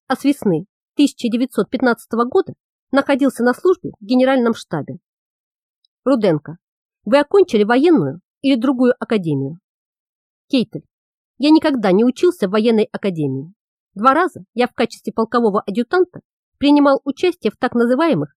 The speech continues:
больших командировках генерального штаба. Летом тысяча девятьсот четырнадцатого года был откомандирован в генеральный штаб и в начале войны тысяча девятьсот четырнадцатого года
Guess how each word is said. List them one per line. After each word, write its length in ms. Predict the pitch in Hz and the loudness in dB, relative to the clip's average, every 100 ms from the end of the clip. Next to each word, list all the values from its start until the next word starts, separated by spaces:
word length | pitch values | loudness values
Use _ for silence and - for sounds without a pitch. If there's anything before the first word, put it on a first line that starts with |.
| - | -6
больших 360 | 240 - 247 | -4 -2 -4
командировках 640 | - 214 220 277 330 - 139 _ | -2 -2 0 0 -2 -8 -18 _
генерального 520 | 214 240 240 220 208 | -2 0 2 2 0
штаба. 460 | 202 - 151 131 170 _ _ _ _ _ _ _ _ | -4 -8 -8 -8 -14 _ _ _ _ _ _ _ _
Летом 380 | 240 370 - 156 _ | -2 -2 -6 -14 _
тысяча 320 | 269 - - | -4 -2 -4
девятьсот 340 | 220 240 - 233 | -2 -2 -2 -4
четырнадцатого 560 | - - 214 - 214 | -6 -2 0 0 -4
года 300 | 240 370 - - _ _ _ | -2 -2 -4 -12 _ _ _
был 220 | 233 277 - | 0 0 -2
откомандирован 720 | 220 247 247 226 339 339 - _ | -4 0 2 2 2 0 -6 _
в 60 | 220 | -6
генеральный 480 | 240 262 254 214 226 | 0 2 4 2 0
штаб 300 | - 151 - _ _ _ - | -4 -10 -10 _ _ _ -4
и 80 | |
в 40 | 262 | 0
начале 360 | 285 294 269 | 2 2 0
войны 260 | 254 285 359 | 2 4 2
тысяча 380 | 359 247 - 214 | 0 -6 -4 -4
девятьсот 340 | 233 220 214 | -2 -2 -6
четырнадцатого 560 | - - 233 202 - 208 | -6 -2 -2 -2 -4 -4
года 300 | 220 339 | -2 -4